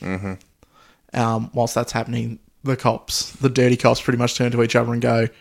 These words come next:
Speaker 1: Oh, they're both gonna
Speaker 2: "So
Speaker 1: die.
Speaker 2: there's two cops dying tonight."
Speaker 1: Yeah.
Speaker 2: kind
Speaker 1: Yeah.
Speaker 2: of thing.
Speaker 1: Mm-hmm.
Speaker 2: Um, and Nick go, well, Nick's already out there, who's started communicating with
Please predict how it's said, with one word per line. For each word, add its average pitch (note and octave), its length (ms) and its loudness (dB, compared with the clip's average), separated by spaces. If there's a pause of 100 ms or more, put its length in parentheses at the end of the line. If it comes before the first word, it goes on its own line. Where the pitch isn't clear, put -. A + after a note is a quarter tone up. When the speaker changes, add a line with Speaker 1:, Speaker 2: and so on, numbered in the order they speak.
(140)
Speaker 1:
Oh, F2 60 -10
they're E2+ 120 -6
both F2 260 -4
gonna D#2+ 140 -8
Speaker 2:
"So D#2+ 100 -2
Speaker 1:
die. D2+ 60 -4
Speaker 2:
there's F2 140 0
two B2 160 4
cops - 240 -2
dying - 200 -2
tonight." - 300 -2
Speaker 1:
Yeah. F#2 220 2 (160)
Speaker 2:
kind B2 160 -2
Speaker 1:
Yeah. F3+ 80 6
Speaker 2:
of C#3 60 -6
thing. C3 180 0
Speaker 1:
Mm-hmm. F2+ 580 -8
Speaker 2:
Um, A#2 360 4 (420)
and A#2+ 180 4
Nick A#2 220 -2 (100)
go, A#2+ 440 0 (140)
well, C#3+ 160 -10
Nick's B2 220 -2
already A#2+ 260 0
out - 140 -4
there, A#2+ 160 -2 (580)
who's B2+ 140 -4
started B2 380 0
communicating B2 520 2
with - 360 -2